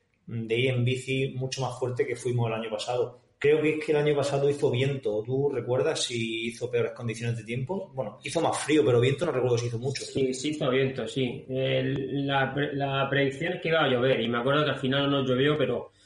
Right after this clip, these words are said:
Speaker 2: hacía muchísimo viento y, y también se notó también en el, en el sentido de que en la bicicleta el viento te va a frenar la velocidad siempre. Pero bueno, yo sí comparo un poco porque, eh, a nivel de vatios, eh,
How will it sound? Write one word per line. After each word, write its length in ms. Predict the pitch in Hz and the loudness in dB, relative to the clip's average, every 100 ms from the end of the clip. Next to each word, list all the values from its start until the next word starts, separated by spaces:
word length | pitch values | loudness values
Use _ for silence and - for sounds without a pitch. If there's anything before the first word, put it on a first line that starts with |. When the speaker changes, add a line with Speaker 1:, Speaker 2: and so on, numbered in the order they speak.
| - _ - | -20 _ -10
Speaker 2:
hacía 280 | 110 147 143 | -4 0 2
muchísimo 520 | 123 135 - 123 117 | 2 0 0 0 0
viento 420 | 127 135 135 151 | 2 0 0 0
y, 240 | 131 120 - | 0 -2 -4
y 80 | 120 | -4
también 260 | 120 139 | 0 0
se 120 | 135 | 0
notó 280 | 117 113 123 | -2 0 -2
también 400 | 113 120 127 107 | 0 0 -2 -2
en 160 | 110 113 | -8 -8
el, 200 | 113 113 | -10 -12
en 120 | 110 | -14
el 80 | 113 | -16
sentido 320 | 107 110 123 | -18 -6 -2
de 100 | 123 | -2
que 120 | 113 | -4
en 80 | 110 | -8
la 100 | 104 | -8
bicicleta 360 | 104 110 120 120 | -12 -14 -10 -8
el 60 | |
viento 460 | 117 113 123 120 - _ _ - - | -10 -6 -4 -4 -10 _ _ -20 -4
te 80 | 123 | -2
va 80 | |
a 40 | 120 | -2
frenar 640 | 120 123 123 117 113 110 | 0 2 2 2 0 0
la 80 | 110 | 0
velocidad 460 | 113 113 - 123 123 | 0 -2 0 0 0
siempre. 480 | 131 131 - - - _ _ _ - | 0 0 -2 -8 -14 _ _ _ 0
Pero 160 | 143 | 4
bueno, 180 | 175 170 | 4 4
yo 100 | 160 | 4
sí 140 | 170 220 | 2 0
comparo 380 | 185 170 180 | 0 2 2
un 80 | 143 | 2
poco 240 | 160 156 123 | 0 0 -2
porque, 500 | 120 - 120 120 - | -6 -4 -4 -4 -8
eh, 540 | 123 120 120 117 98 - _ _ _ | -4 -4 -4 -6 -10 -20 _ _ _
a 100 | 123 | -2
nivel 220 | 127 151 | 2 2
de 60 | 147 | 2
vatios, 540 | 147 175 196 - 139 - _ _ _ _ | 2 2 0 0 -8 -18 _ _ _ _
eh, 480 | 139 123 120 117 | -4 -2 -2 -2